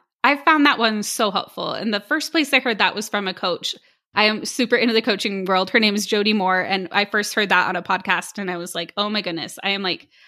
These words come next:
snagging that and using that." <laughs> But really the thing with your thoughts is the trick is just to notice it and get onto yourself and bring awareness to what you're doing, because a lot of times we think our thoughts are truth,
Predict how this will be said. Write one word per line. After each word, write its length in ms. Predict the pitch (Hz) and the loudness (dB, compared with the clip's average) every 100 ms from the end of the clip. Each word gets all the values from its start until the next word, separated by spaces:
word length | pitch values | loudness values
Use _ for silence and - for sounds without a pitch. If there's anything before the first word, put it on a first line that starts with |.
| _ | _
snagging 540 | - 254 277 285 269 254 | -8 2 4 4 2 4
that 300 | 220 214 - | 6 4 2
and 100 | 214 | -2
using 340 | 202 202 220 | -2 -2 0
that." 280 | 196 196 - | 0 0 -4
<laughs> 60 | - _ _ _ _ - | -12 _ _ _ _ -6
But 120 | 226 | -2
really 300 | 277 359 349 | 0 2 2
the 240 | 254 254 | 4 2
thing 180 | 233 320 | 2 0
with 140 | 339 | 2
your 160 | 330 311 | 0 0
thoughts 400 | 226 214 - - | 2 2 0 -6
is 340 | 220 202 196 180 | -2 0 0 -2
the 120 | 214 | -4
trick 220 | - 285 | -2 0
is 100 | 269 | 0
just 220 | 247 220 | -2 -2
to 100 | 247 | 0
notice 460 | 196 190 214 190 - | 2 2 2 0 -2
it 160 | 165 | -2
and 100 | 196 | 0
get 140 | 202 190 | 0 4
onto 200 | 190 190 | 2 2
yourself 480 | 170 - 117 - - _ _ _ _ | -2 -2 -2 -4 -8 _ _ _ _
and 160 | 220 214 | 0 2
bring 140 | 220 | 4
awareness 680 | 220 190 185 202 233 254 - | 2 2 2 4 2 2 -2
to 140 | - | 0
what 160 | 208 196 | 0 2
you're 100 | 196 | 0
doing, 320 | 190 196 240 | 0 0 0
because 480 | 240 - 208 202 185 | 0 0 2 2 0
a 60 | 202 | -2
lot 140 | 208 | -2
of 80 | 247 | 2
times 220 | 277 247 | 2 2
we 100 | 220 | 0
think 320 | 214 190 214 - | -2 -2 -2 -2
our 160 | 214 - | -4 -2
thoughts 360 | 175 180 - - | -2 -2 -4 -2
are 120 | 208 | 0
truth, 760 | 190 - - 170 240 359 - | 0 -4 -6 -4 -2 -4 -10